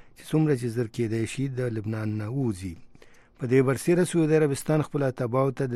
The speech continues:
دې هدایت هم ورکړی چې په لبنان کې د هغه ملک د صدر اعظم سعد حراري د استعفا نه وروسته لبنان ته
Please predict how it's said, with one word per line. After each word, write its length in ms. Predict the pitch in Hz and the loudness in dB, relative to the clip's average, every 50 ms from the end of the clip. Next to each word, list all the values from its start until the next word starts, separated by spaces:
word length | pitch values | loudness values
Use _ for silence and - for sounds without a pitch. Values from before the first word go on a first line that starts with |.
| 123 | -2
دې 80 | 127 131 101 | -2 -2 -2
هدایت 320 | 113 117 127 131 123 - - | -4 -4 -4 -4 -4 -2 -2
هم 120 | 147 165 156 | 0 2 2
ورکړی 380 | 143 117 - - 117 117 131 156 185 - - - - - - - - - | 2 0 -2 -2 -2 -2 -2 -2 -4 -6 -12 -20 -20 -20 -20 -20 -20 -20
چې 240 | - - - 135 117 | -6 -2 -2 0 0
په 60 | 131 | 0
لبنان 420 | 120 120 113 117 120 120 123 131 131 | 0 2 2 2 2 2 2 2 0
کې 200 | 123 - 139 139 131 110 | 0 -2 -2 -2 0 0
د 20 | 120 104 101 | -2 -2 -2
هغه 200 | 135 147 120 123 | -2 -4 -2 -2
ملک 220 | 117 113 117 123 120 113 | 0 0 0 0 -2 -4
د 100 | 120 110 - | -6 -6 -6
صدر 180 | - 113 107 107 | -8 -8 -8 -6
اعظم 240 | 110 107 113 123 117 | -6 -4 -4 -4 -4
سعد 320 | - - 117 117 113 98 98 | -4 -6 -6 -6 -6 -8 -8
حراري 320 | 113 113 107 110 113 135 131 | -8 -8 -6 -4 -4 -4 -4
د 100 | 113 120 117 113 113 | -4 -4 -6 -6 -6
استعفا 360 | 113 - - 110 101 - 107 | -10 -10 -12 -12 -12 -10 -8
نه 100 | 113 113 107 | -8 -8 -8
وروسته 360 | 107 107 110 - - - 139 156 165 196 - - - - - - - - - - 131 | -10 -12 -14 -14 -8 -4 -2 -2 -2 -4 -6 -12 -20 -20 -20 -20 -20 -20 -10 -6 -6
لبنان 400 | 120 104 107 120 120 127 135 135 | -6 -2 -2 -2 0 0 0 0
ته 100 | - 143 | 0 -2